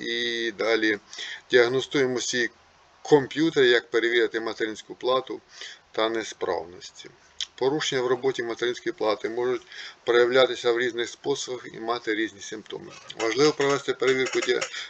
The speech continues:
первісну діагностику, щоб мати розуміння, що сталося з вашим комп'ютером, з яким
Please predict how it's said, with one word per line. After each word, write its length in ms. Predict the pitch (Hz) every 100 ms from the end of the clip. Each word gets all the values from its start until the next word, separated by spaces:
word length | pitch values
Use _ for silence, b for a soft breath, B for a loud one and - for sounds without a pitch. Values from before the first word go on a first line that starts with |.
| -
первісну 580 | 127 127 127 120 - 120
діагностику, 680 | 117 113 113 107 - 107 101
щоб 220 | - 120
мати 260 | 131 135 123
розуміння, 440 | 110 123 131 123
що 160 | 110 113
сталося 420 | - 123 113 110
з 60 |
вашим 300 | 113 113 120
комп'ютером, 580 | 104 117 - 101 95 95
з 40 | 107
яким 320 | - 113